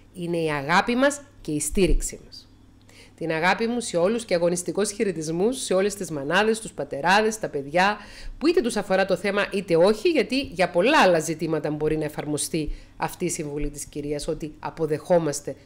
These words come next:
τα παιδιά μας όπως είναι και τα στηρίζουμε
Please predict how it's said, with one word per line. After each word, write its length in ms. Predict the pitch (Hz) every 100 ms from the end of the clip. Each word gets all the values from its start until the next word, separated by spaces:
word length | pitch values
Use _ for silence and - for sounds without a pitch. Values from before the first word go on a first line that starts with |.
| -
τα 100 | 151
παιδιά 380 | 147 147 151 165
μας 220 | 143 139 - -
όπως 320 | - 160 160 -
είναι 280 | 175 151 - - -
και 120 | 170
τα 100 | 170
στηρίζουμε 720 | - 170 202 202 165 160 147